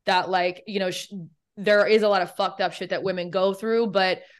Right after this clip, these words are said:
as I got older, what kind of made me feel like society was going off the rails, because I never felt like having relationships with men was difficult. And I, what I mean by that is, like, partnerships. Like,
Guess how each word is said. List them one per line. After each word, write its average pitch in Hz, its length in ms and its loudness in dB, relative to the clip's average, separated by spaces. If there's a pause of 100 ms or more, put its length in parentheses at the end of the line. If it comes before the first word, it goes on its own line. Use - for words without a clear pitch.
(140)
as 214 180 2
I 220 80 6
got 196 320 2
older, 233 640 2
what 208 360 -2
kind 233 320 -2
of 254 80 2
made 233 200 -2
me 220 140 -4
feel 208 260 -2
like 190 360 0 (420)
society 208 600 2
was 196 160 0
going 196 300 0
off 185 180 -2
the 185 100 -6
rails, 185 460 0
because 185 500 -4 (140)
I 220 160 2
never 320 340 0
felt 233 320 0
like 190 360 0
having 196 400 -4
relationships 180 840 -6
with 180 160 -8
men 170 540 -6
was 180 380 -4 (240)
difficult. 175 720 -6
And 190 120 -4
I, 185 160 -4
what 202 160 0
I 208 80 2
mean 214 240 -4
by 196 140 -2
that 185 240 0
is, 175 160 -8
like, 175 280 -4 (580)
partnerships. 202 1000 -2
Like, 185 260 -2